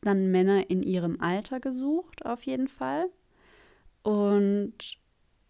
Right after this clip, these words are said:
ihr war wichtig, dass sie ein festes Arbeitsverhältnis haben, weil sie als reiche Witwe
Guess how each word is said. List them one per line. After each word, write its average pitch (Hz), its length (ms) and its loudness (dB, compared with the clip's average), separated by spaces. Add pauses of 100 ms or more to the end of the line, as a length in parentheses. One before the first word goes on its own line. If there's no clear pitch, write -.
(160)
ihr 214 180 2
war 202 160 2
wichtig, 202 360 -4
dass 196 180 -4
sie 196 280 -2 (300)
ein 190 300 4
festes 185 600 -6 (120)
Arbeitsverhältnis 233 920 -4
haben, 262 360 -4 (120)
weil 185 640 -2 (300)
sie 202 380 -6
als - 340 -8
reiche 175 380 -6
Witwe 202 480 -6